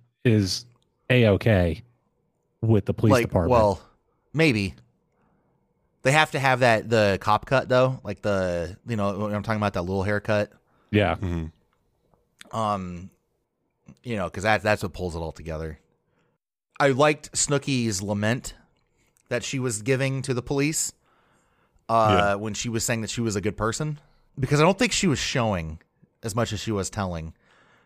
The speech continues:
Speaker 2: uh, as far as, I don't know, she wasn't really helping herself out. Uh, also, I thought that it was her nasty sa-, slippers that she was carrying, but I thought she was carrying a watermelon.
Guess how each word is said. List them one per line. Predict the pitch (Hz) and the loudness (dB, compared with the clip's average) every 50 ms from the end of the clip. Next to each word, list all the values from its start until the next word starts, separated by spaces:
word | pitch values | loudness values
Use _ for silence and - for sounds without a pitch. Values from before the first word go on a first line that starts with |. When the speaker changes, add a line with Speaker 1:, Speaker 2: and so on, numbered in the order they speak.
| _ _ _ _ _ _ _ _ _ - | _ _ _ _ _ _ _ _ _ -2
Speaker 2:
uh, | 113 107 101 | -2 0 0
as | 101 98 - | 0 -2 0
far | - 123 117 110 107 | 2 2 4 4 2
as, | 101 95 - - - | 0 -2 -4 -8 -8
I | - 104 117 117 - 101 113 | -8 -10 -10 -8 -6 0 2
don't | 127 123 | 2 2
know, | 107 95 92 - | 2 0 -4 -6
she | 98 - 190 | -6 -2 2
wasn't | 226 226 185 208 175 | 2 2 2 2 0
really | 165 165 147 131 | 2 2 2 4
helping | 127 127 113 - 120 110 | 2 2 2 2 0 -2
herself | 104 98 - 110 98 - | -2 -2 -2 -2 -2 -2
out. | - 78 73 73 - _ _ _ _ _ _ _ _ _ _ _ _ - | -4 -8 -10 -12 -16 _ _ _ _ _ _ _ _ _ _ _ _ 2
Uh, | 151 151 | 2 2
also, | - - 208 233 - 330 285 226 | 4 4 2 2 4 2 2 4
I | 143 147 | 4 2
thought | - 185 190 196 | 2 2 2 4
that | - 202 165 - - 151 147 - | 2 0 0 0 -6 -8 -8 -6
it | - 151 160 | -2 -2 2
was | 156 160 147 | 2 2 2
her | - 151 | 0 -2
nasty | 123 139 156 156 156 - - 196 | 0 2 2 2 2 0 -2 -4
sa-, | 143 - - 135 135 - | -4 -2 -2 -2 -4 -4
slippers | - - 147 135 131 127 110 101 | -2 2 2 2 2 0 -2 -2
that | 113 101 | -2 -2
she | - - | -2 -4
was | 117 104 92 | -4 -4 -4
carrying, | - - 113 110 117 120 117 | -4 -4 -2 -2 -2 0 0
but | 113 | 0
I | 104 | 2
thought | - 139 151 156 | 2 2 0 2
she | - 156 | 0 -2
was | 120 104 | -2 -2
carrying | - - 123 113 107 101 90 | -2 -2 0 0 0 0 -2
a | 87 | -2
watermelon. | 87 92 92 90 87 82 82 80 82 82 80 85 | 0 2 2 2 2 0 -4 -6 -6 -6 -8 -10